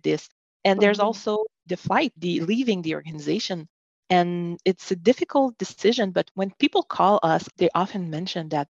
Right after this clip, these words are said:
Speaker 1: "Oh, I thought I had no option, and now I see that I have eight." And you talked about all the emotion that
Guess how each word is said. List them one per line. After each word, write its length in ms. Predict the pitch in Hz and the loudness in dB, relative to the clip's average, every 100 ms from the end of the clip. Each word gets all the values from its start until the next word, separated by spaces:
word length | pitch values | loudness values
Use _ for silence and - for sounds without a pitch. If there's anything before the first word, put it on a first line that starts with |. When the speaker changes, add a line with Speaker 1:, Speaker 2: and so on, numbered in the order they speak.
| _ 185 | _ -4
Speaker 1:
"Oh, 400 | 214 220 151 214 - | -2 -2 -6 -16 -10
I 180 | 170 165 - | -6 -6 0
thought 220 | 240 262 | 4 4
I 40 | 196 | 4
had 140 | 175 | 2
no 200 | 170 160 | 0 0
option, 300 | 180 - 190 | 0 0 -2
and 80 | 160 | 0
now 120 | 160 | 0
I 60 | 165 | 0
see 260 | - 180 165 | -4 -6 -2
that 120 | 156 | -2
I 60 | |
have 180 | 143 143 - - | -2 -4 -8 -2
eight." 240 | 202 254 _ _ _ _ _ _ | -2 -2 _ _ _ _ _ _
And 360 | 208 202 202 202 _ - | 2 2 2 -4 _ -8
you 200 | 196 214 | -4 -2
talked 280 | - 240 - | 2 0 2
about 180 | 269 185 | 0 2
all 180 | 170 | 0
the 120 | 185 170 | 0 -4
emotion 420 | 160 185 202 175 | -4 -8 -6 -2
that 160 | 160 | -2